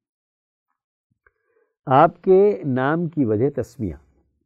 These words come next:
خلدون خالد کی بدلی ہوئی صورت ہے۔ خالد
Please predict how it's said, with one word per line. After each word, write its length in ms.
خلدون 600
خالد 460
کی 200
بدلی 320
ہوئی 180
صورت 460
ہے۔ 80
خالد 460